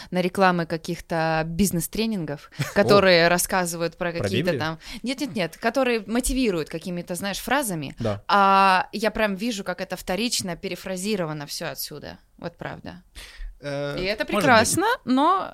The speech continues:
Speaker 1: опять же, вторично.
Speaker 3: Это, это да, то есть есть первоисточник, первоисточник чист, и мы, по-моему, раньше говорили об этом, Кришна говорил, а, или он скажет об этом, он говорит, э, «Зачем», э, да, он, он, он раньше говорил об этом, м,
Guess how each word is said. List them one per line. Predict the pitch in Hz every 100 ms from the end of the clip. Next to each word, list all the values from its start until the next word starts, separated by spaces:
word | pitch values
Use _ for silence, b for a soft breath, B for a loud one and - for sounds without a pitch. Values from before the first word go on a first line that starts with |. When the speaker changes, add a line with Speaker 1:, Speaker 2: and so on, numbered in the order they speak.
| - -
Speaker 1:
опять | 214 185
же, | 180
вторично. | - 240 190
Speaker 3:
Это, | 165 175 160
это | - 151 151
да, | 135 113
то | -
есть | 135 185
есть | 190
первоисточник, | 180 170 170 - - 180 -
первоисточник | 147 147 143 151 - 127
чист, | - 240 -
и | 156 139 131 127 -
мы, | 143
по-моему, | 156 147 143
раньше | 147 151 135 - 131
говорили | 135 143 - 190 139 135
об | 131
этом, | 123 123 - -
Кришна | 147 -
говорил, | 120 120 135 202 208 B B B -
а, | 123 120 117 117 -
или | 160
он | 147 139
скажет | - 131 151 180
об | 180
этом, | 190 190 185
он | 156 143
говорит, | 143 143 - b b _
э, | - 135 - -
«Зачем», | 117 139 143 - 220 196 190 - _ _ _ _ -
э, | 135 131 127 113 _
да, | 147 135
он, | 135 160 151
он, | 151 147
он | 151
раньше | 135 120
говорил | 120 117 107
об | -
этом, | - 120 B B B - -
м, | 127 127